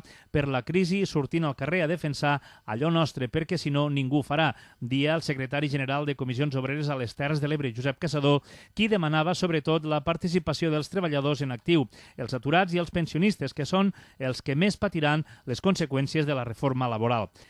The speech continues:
Segons Caçador, amb aquesta mobilització els sindicats volen denunciar que el govern espanyol modifica el sistema laboral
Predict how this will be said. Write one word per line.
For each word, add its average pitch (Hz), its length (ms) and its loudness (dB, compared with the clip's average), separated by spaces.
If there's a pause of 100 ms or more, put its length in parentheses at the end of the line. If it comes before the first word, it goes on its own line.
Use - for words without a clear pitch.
(100)
Segons 151 500 0
Caçador, 160 460 2
amb 156 140 2
aquesta 147 500 0
mobilització 139 720 0
els 170 160 -4
sindicats 156 500 -2
volen 156 300 0
denunciar 156 560 0
que 175 80 2
el 156 80 0
govern 147 240 2
espanyol 160 480 2
modifica 160 560 0
el 156 80 0
sistema 165 420 0
laboral 160 440 2